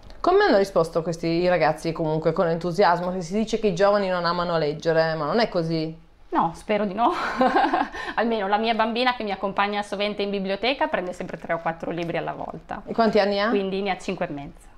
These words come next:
Speaker 1: E poi ne hai uno più piccolo?
Speaker 2: Sì, di uno e mezzo. Sì.
Speaker 1: Quindi li stai avvicinando
Speaker 2: Sì.
Speaker 1: già da piccoli a questo ambiente. Eh, secondo te, mm, che sei lì e quindi vedi un pochino quali sono i prestiti, l'età degli utenti, eccetera,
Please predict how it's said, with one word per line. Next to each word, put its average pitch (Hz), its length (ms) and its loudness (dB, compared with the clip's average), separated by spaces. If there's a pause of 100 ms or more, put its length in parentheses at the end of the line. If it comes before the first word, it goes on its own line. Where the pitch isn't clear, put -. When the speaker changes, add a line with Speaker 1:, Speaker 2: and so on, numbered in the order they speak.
(240)
Speaker 1:
E - 80 -4
poi 254 140 4
ne 202 80 4
hai 175 80 4
uno 190 180 2
più 196 160 2
piccolo? 170 420 2
Speaker 2:
Sì, 170 260 -6
di 175 120 -8
uno 175 140 -8
e 165 40 -12
mezzo. 156 400 -14 (280)
Sì. - 60 -20
Speaker 1:
Quindi 208 440 4
li 226 100 6
stai 214 240 4
avvicinando 208 680 4
Speaker 2:
Sì. 190 60 2
Speaker 1:
già 185 560 4
da 208 140 4
piccoli 196 760 2
a 185 180 2
questo 202 320 0
ambiente. 175 720 0 (400)
Eh, 240 240 4
secondo 320 600 0
te, 165 380 2 (100)
mm, 185 260 -8
che 190 160 -2
sei 196 400 2
lì 240 300 0
e 208 80 0
quindi 190 300 -4
vedi 185 280 -2
un 175 80 -4
pochino 190 420 -4
quali 185 200 0
sono 180 180 -6
i 180 80 -6
prestiti, 196 800 -2
l'età 180 400 2
degli 180 240 -8
utenti, 185 560 -2
eccetera, 170 560 -4